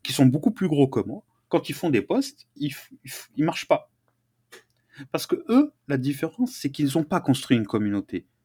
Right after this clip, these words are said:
Ils ont juste, euh, comme, euh, si tu avais des abonnés à une newsletter, euh, ou, euh, t'as des abonnés mais qui sont pas vraiment là,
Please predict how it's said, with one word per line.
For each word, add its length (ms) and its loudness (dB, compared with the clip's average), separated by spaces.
Ils 180 2
ont 100 6
juste, 460 -2
euh, 300 0
comme, 260 2
euh, 300 2
si 180 -18
tu 140 -2
avais 160 2
des 160 -2
abonnés 240 0
à 80 0
une 100 -2
newsletter, 600 -2
euh, 340 0
ou, 320 4
euh, 200 0
t'as 200 -4
des 180 -6
abonnés 340 0
mais 120 2
qui 120 -16
sont 160 -8
pas 200 -2
vraiment 360 2
là, 200 0